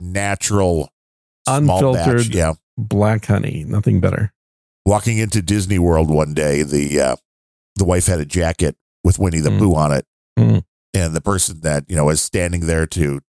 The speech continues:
Speaker 1: handle back, I, mean, I don't even know if there are people doing that anymore,
Speaker 2: Mm-hmm.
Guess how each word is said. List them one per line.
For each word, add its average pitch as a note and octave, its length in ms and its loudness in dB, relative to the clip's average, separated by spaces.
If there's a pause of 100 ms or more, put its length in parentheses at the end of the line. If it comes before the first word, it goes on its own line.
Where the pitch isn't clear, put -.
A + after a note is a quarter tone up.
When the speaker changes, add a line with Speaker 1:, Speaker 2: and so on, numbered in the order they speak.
(160)
Speaker 1:
handle A2 280 -4
back, G2 360 -6
I, G#2 40 -12
mean, G2+ 120 -2
I G#2 40 -2
don't A#2 100 0
even G#2 100 0
know F#2+ 80 2
if E2+ 80 -2
there F#2+ 120 0
are - 20 0
people F2+ 300 0
doing F2+ 340 0
that D2 180 0
anymore, D2 340 -2
Speaker 2:
Mm-hmm. G2 320 4